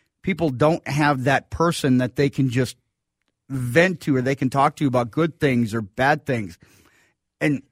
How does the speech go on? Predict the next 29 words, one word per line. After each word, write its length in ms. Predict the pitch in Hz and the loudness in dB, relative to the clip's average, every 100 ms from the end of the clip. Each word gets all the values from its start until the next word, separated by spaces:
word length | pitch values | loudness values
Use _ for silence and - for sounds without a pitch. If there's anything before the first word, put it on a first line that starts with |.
| _ | _
that's 380 | - 151 170 - | -2 0 0 0
one 160 | 160 175 | -2 0
thing 160 | 170 | 2
that 100 | 151 | 2
I 100 | 151 | 4
enjoy. 420 | 151 139 127 175 165 | 4 2 2 2 2
And 80 | 143 | 0
I, 180 | 107 - | -2 -6
you 120 | 139 | -4
know, 140 | 123 | -4
see, 260 | 131 180 156 | -4 -2 0
you 220 | 143 135 | 0 -2
know, 120 | 127 | 0
married 360 | 123 147 170 151 | 0 0 0 -2
couples, 340 | 151 135 139 | -4 -2 -2
I 80 | 135 | -2
don't 220 | 139 120 | -2 -2
see 100 | - | -4
a 80 | 131 | -2
lot 160 | 120 127 | 0 0
of 80 | 117 | 0
happy 300 | 127 - 147 | -2 -2 -6
ones. 340 | 113 98 - _ _ _ _ _ _ _ _ _ - | -6 -10 -14 _ _ _ _ _ _ _ _ _ -10
It, 160 | 180 - 165 - 143 _ 143 - 127 - - _ _ _ _ _ _ - | -8 -8 -14 -20 -20 _ -20 -14 -12 -12 -20 _ _ _ _ _ _ -2
I 80 | 190 | -2
think 460 | - 247 - - - | 0 -2 -4 -12 -8
people, 400 | 226 - 214 185 | -6 0 0 0
some 260 | - 196 | -2 -2
people 520 | 190 175 151 147 160 | -2 -2 0 0 -2